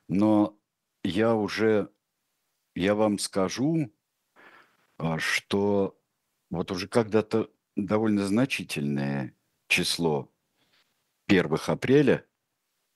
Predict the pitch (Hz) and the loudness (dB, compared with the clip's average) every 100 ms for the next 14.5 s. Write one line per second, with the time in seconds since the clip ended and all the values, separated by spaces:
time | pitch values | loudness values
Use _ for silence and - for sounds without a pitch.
0 | - 90 78 98 95 95 - 98 90 92 | 0 0 2 2 4 4 0 -4 0 2
1 | 92 - 95 127 135 - 107 95 - 80 | 0 -4 -4 0 0 -2 -6 -6 -6 -8
2 | - 80 - 80 - 71 65 _ _ _ | -4 -4 -4 -4 -6 -8 -10 _ _ _
3 | _ _ _ _ _ _ _ - 85 92 | _ _ _ _ _ _ _ -4 -2 2
4 | - 98 101 92 110 117 98 82 - 80 | 4 4 2 2 0 0 0 -2 -4 -6
5 | 71 - 71 - 65 60 _ _ _ _ | -4 -6 -6 -6 -8 -12 _ _ _ _
6 | _ _ _ 76 90 101 101 101 - 90 | _ _ _ 0 2 4 4 2 -2 -2
7 | 87 85 87 85 80 _ _ _ _ _ | 2 2 2 0 -4 _ _ _ _ _
8 | _ _ _ _ _ _ _ _ _ _ | _ _ _ _ _ _ _ _ _ _
9 | _ _ _ _ _ _ - 87 92 101 | _ _ _ _ _ _ -2 -2 0 0
10 | 95 90 - - 87 85 - _ _ _ | 0 0 -2 -2 0 0 -4 _ _ _
11 | _ _ _ _ _ _ _ _ _ _ | _ _ _ _ _ _ _ _ _ _
12 | _ _ 90 92 92 90 90 87 87 101 | _ _ 2 4 4 2 2 2 0 -2
13 | 107 - 95 87 85 87 76 85 78 73 | -4 -4 -4 -4 0 0 0 -2 -2 -2
14 | 73 78 76 107 131 | -2 -4 -2 -2 -4